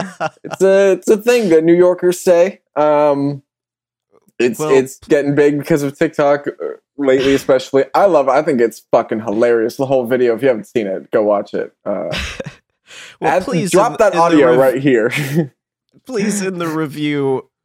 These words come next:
Speaker 2: l-, maybe say more than Bing Bong, or not. Just say Bing Bong. That's fine too. I, I don't know how the algorithm works. Maybe
Speaker 1: First,
Speaker 2: that'll work
Speaker 1: Bing
Speaker 2: for
Speaker 1: Bong.
Speaker 2: us.
Speaker 1: That's all you gotta do, right? Like,
Speaker 2: <laughs> Yeah.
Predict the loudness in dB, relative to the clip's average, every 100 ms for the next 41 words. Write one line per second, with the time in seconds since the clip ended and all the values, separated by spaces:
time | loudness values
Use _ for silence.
0 | _ _ _ -10 -8 -10 -10 -8 -6 -8
1 | -6 -4 -2 -2 -2 -2 -2 -2 -4 -4
2 | -4 -4 -6 -4 -4 -2 -4 -4 -6 -4
3 | -4 -4 -4 -6 -6 -6 -6 -6 -8 -8
4 | -6 -6 -4 -8 -8 -6 -6 -6 -6 -6
5 | -4 -4 -4 -4 -4 -4 -6 -6 -6 -6
6 | -6 -6 -6 -6 -6 -6 -8 -6 -8 -10
7 | -6 0 0 0 -2 -2 0 0 2 0
8 | 0 -2 -6 -2 -2 2 2 4 2 2
9 | 2 2 4 2 2 2 2 2 0 -6
10 | _ -20 -16 -12 -8 -8 -8 -8 -10